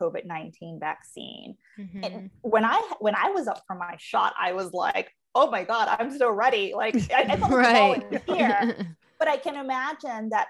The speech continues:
Speaker 1: for people who, um, who, who are less, you know, who are, are more reluctant, for them, it felt more like, you know, so it changes your perception of a risk when something is required versus when something is voluntary.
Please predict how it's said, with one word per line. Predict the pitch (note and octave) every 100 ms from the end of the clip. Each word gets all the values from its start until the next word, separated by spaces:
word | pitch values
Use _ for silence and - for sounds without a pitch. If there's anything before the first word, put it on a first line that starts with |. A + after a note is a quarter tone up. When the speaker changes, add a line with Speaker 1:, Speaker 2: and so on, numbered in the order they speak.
| -
Speaker 1:
for | A#3
people | - B3 B3 C4 G#3+ - -
who, | A3+ G#3 G3
um, | F#3 F3 F3 -
who, | G#3 G3+ F3+ -
who | F#3 F3+
are | F3+
less, | G#3 C4+ C4+ -
you | C4 C4
know, | G#3+ G3
who | A3 F#3+
are, | F#3 F#3+
are | F#3+
more | G#3+ C#4
reluctant, | B3 F#3 A#3 - - - _
for | F#3+
them, | F#3 G3
it | - _
felt | - F#3+ - -
more | F#3+ F#3 F3
like, | - - - G#3
you |
know, | - -
so | - D#4+
it | D#4+
changes | - B4+ C5+ B3+ F#3+ -
your | A#3
perception | A#3 A3 A3+ - F#3+
of | F3
a |
risk | E3 A#3+ - -
when | G3 F#3+
something | - G3+ G#3 F#3+
is | F#3+
required | F3 E3+ - D4 C4 G#3 F#3+
versus | F#3 F3+ F3 -
when | F#3+
something | F3 F3 E3+ E3
is | E3 -
voluntary. | A#3 A#3 - - - - -